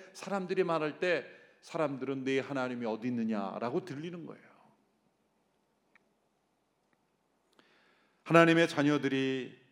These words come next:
받을 수 있는 최고의 칭찬은 반대로 무엇이겠습니까? "너를 보니 하나님이 계시는 것 같다. 너를 보니 하나님이 계신다.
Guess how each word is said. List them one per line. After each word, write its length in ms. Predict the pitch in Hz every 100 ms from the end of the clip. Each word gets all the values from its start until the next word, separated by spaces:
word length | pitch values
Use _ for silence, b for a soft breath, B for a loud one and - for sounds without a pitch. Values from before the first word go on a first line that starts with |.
| -
받을 240 | - 131
수 160 | 123 -
있는 220 | 120 120
최고의 460 | - 208 208 202 196
칭찬은 640 | - 226 - 190 190 180
반대로 360 | - 135 143 147
무엇이겠습니까? 760 | 120 98 - 92 - - _ _ _ _ _ _ _ _ _ _ _ _ _ _ _
"너를 260 | 117 113 117
보니 220 | 107 110
하나님이 500 | 110 123 113 104 101
계시는 380 | 104 101 92 90
것 80 | -
같다. 240 | - _ _ _ _ _ _ _ _ _ _ _ _ _ _ _ _ _ -
너를 280 | 160 196
보니 240 | 175 196 208
하나님이 560 | 202 220 220 214 214
계신다. 480 | 214 196 214 226 190